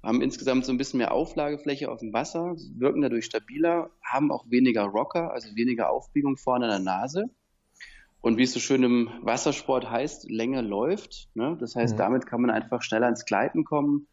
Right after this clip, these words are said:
Speaker 1: kann damit auch mehr transportieren. Da haben wir einmal einen Elfer und einen Zwölfer. Und, ähm, da kann man eben auch bis hinten fast aufs Tail draufstehen,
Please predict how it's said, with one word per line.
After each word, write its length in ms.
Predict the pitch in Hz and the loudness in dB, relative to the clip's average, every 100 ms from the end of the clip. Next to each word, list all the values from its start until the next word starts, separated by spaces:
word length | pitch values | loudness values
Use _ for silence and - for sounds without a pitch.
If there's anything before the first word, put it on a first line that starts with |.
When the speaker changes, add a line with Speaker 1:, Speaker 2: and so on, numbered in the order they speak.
| _ - | _ -6
Speaker 1:
kann 220 | 113 131 | 0 2
damit 220 | 131 127 | 2 0
auch 100 | 117 | -2
mehr 180 | 113 120 | 0 -2
transportieren. 680 | 127 113 - - - 139 139 | -2 -6 -6 -12 -2 2 2
Da 100 | 117 | 2
haben 160 | 113 110 | 0 0
wir 100 | - | 0
einmal 240 | 113 113 | 2 2
einen 80 | 104 | 2
Elfer 500 | - 135 139 135 131 | 2 2 2 0 0
und 80 | 123 | -4
einen 140 | - | -8
Zwölfer. 600 | - 98 123 143 147 147 _ _ - - _ _ - | -2 2 2 4 0 -2 _ _ -20 -20 _ _ 0
Und, 380 | 113 113 110 120 | 4 6 4 2
ähm, 760 | 107 107 107 104 104 - - _ _ _ _ | 2 2 2 0 -4 -12 -20 _ _ _ _
da 180 | - 95 | -6 -4
kann 160 | - 110 | 0 2
man 100 | 120 | 4
eben 200 | 113 117 | 4 2
auch 240 | 101 117 | 0 -2
bis 260 | - 120 - | -4 -2 0
hinten 240 | - - | -2 -2
fast 320 | - 127 - | -2 -2 0
aufs 160 | 123 - | -2 -2
Tail 220 | - 131 | 0 2
draufstehen, 840 | 131 123 120 - 127 127 127 127 | 2 0 -2 -2 2 4 4 2